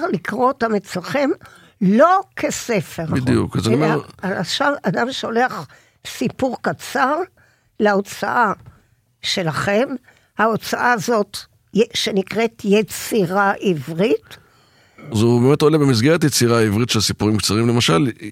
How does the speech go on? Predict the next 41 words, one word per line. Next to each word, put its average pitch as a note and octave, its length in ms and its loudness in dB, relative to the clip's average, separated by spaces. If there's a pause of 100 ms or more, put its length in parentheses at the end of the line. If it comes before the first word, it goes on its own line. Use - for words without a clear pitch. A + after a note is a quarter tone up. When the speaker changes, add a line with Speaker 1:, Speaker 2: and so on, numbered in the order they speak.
(160)
Speaker 2:
ס-, - 240 -4
תחשבי - 300 0
על A3+ 60 4
סיפור F3 340 0
קצר C#3+ 280 2
ב-, A#2+ 100 4
באורך A2 420 4
של A#2 100 0
עשרה A2 300 2
עמודים, A#2 420 4 (340)
שהוא G#2+ 160 -2
סיפור B2+ 360 0
נפלא, G#2+ 340 0 (800)
שלא D3+ 240 2
הייתה A#3 160 2
לו A3 60 4
באמת D3+ 220 4
זכות - 320 0
קיום, A#2 460 4 (380)
אוקיי? A#2+ 380 0 (100)
אלא C#3+ 180 4
כחלק C3 380 0
מהאנתולוגיה B2 720 2
או B2 160 2
כחלק A#2+ 280 -2
Speaker 1:
נכון. G#2+ 280 0
Speaker 2:
מספר B2+ 340 -2
סיפורים. F2+ 520 0 (480)
והנה, E3+ 320 4 (320)
ו-, G#2+ 180 2
תחשבי - 420 -2
איזה F#3+ 140 2
מגבלה C#3 480 6
זאתי. G#2 360 0 (680)
וככה A#2 560 2
אפשר D3 280 2
להעלות C3 260 4
סיפור C#3 320 2
קצר A#2 280 2
במסגרת, A2+ 580 2
אה, G2 260 2